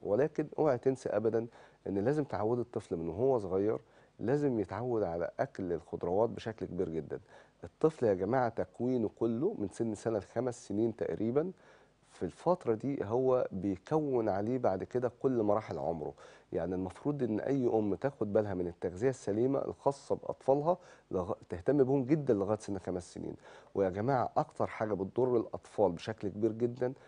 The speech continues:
مكسبات الطعم واللون والريحة بشكل كبير قوي.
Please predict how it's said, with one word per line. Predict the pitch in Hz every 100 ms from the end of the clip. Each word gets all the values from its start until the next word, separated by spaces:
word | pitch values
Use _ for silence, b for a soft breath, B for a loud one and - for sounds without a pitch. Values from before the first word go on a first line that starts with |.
| B -
مكسبات | - 98 - 92 117
الطعم | 104 - 120 123 -
واللون | 95 92 95 95 113 117 -
والريحة | 95 92 110 127 107
بشكل | - 98 -
كبير | - 85 50
قوي. | 62